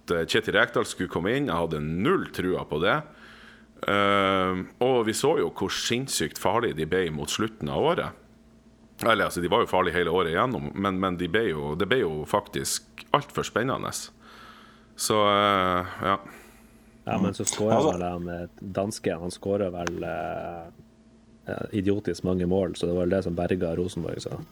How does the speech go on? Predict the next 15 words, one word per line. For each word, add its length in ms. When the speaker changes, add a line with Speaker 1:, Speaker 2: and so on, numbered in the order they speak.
Speaker 1:
Jo, 800
Speaker 3:
Han 100
skåret 160
Speaker 1:
ja. 60
Speaker 3:
vel 100
femten, 400
seksten 400
mål 320
på 140
fjorten 320
kamper, 380
eller 100
hva 80
det 80
var 80